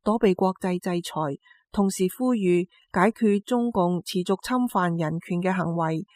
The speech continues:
並就此採取行動。聲明提及中共喺國內謀劃任意拘留嘅行為，呼籲中共立即釋放受害者，並且強調將努力反擊中共針對國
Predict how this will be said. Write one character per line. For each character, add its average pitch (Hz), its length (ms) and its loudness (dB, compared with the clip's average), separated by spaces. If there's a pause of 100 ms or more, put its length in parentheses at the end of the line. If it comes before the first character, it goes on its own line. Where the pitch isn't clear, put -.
(180)
並 185 200 2
就 175 220 -4
此 - 160 -8 (160)
採 170 220 -2
取 175 200 -4
行 175 260 -6
動。 165 340 -4 (420)
聲 247 160 2
明 180 160 2
提 180 140 -2
及 165 160 -2 (240)
中 247 220 0
共 175 260 2
喺 180 280 0
國 190 260 2
內 170 340 2 (260)
謀 180 240 2
劃 180 340 2
任 196 300 2
意 196 220 0
拘 262 280 0
留 165 180 2
嘅 185 120 0
行 175 240 -2
為， 165 280 0 (440)
呼 311 120 4
籲 208 180 4
中 269 220 0
共 180 280 0
立 175 80 -2 (120)
即 220 100 0
釋 214 280 -2
放 180 240 2
受 160 200 -2
害 170 240 0
者， - 140 -6 (600)
並 214 160 4
且 226 160 2
強 180 300 -2
調 180 280 0 (280)
將 294 340 0
努 175 220 2
力 175 180 2
反 165 220 -2
擊 202 260 2 (260)
中 285 280 0
共 180 420 2
針 269 220 -2
對 185 240 0
國 175 200 0